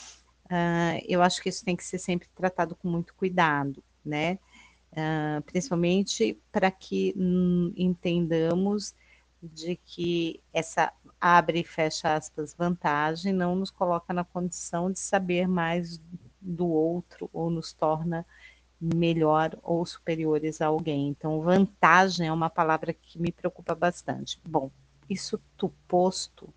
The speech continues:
né? É, eu penso, então, que, é, admitindo que no Brasil que a gente vive, eu, de fato,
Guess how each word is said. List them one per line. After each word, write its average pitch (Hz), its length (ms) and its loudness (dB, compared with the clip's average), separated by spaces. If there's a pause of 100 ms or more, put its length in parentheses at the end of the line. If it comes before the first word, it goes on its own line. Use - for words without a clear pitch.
(160)
né? 160 300 -8 (760)
É, 170 300 2
eu 175 160 2
penso, 196 640 2
então, 175 580 2 (680)
que, 175 400 -2 (160)
é, 170 600 4
admitindo 196 1000 4
que - 200 -8
no 208 560 8
Brasil 240 420 4
que 240 100 -4
a 233 40 2
gente 226 320 -2
vive, 190 340 0
eu, 185 240 2
de 240 240 -2
fato, 196 600 2